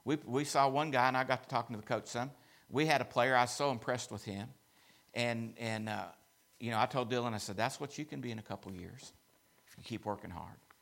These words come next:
And this kid, I mean, he, he was six five, and he could fly. And, I mean, he could dribble between his leg, behind his back, shoot threes, dunk.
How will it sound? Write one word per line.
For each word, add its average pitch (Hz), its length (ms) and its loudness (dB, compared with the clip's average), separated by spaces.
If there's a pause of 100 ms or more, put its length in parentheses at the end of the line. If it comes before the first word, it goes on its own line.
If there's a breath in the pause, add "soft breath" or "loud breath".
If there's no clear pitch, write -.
(480 soft breath)
And 123 180 -2
this 160 160 0
kid, 151 200 0
I 147 100 6
mean, 160 220 -2
he, 175 220 -4
he 156 200 -6
was 131 340 -8 (180)
six - 300 -8
five, 156 460 0 (800 soft breath)
and 101 100 -6
he 131 100 -4
could 85 180 -10
fly. 143 640 -4 (1080 soft breath)
And, 113 400 -2
I 104 80 -4
mean, 110 140 -2
he 123 80 -2
could 110 120 -8
dribble 127 180 -2
between 139 200 -2
his 120 100 -4
leg, 131 200 0
behind 131 220 0
his 110 80 -6
back, 131 240 0
shoot 143 280 -2
threes, 131 360 0
dunk. 123 340 -2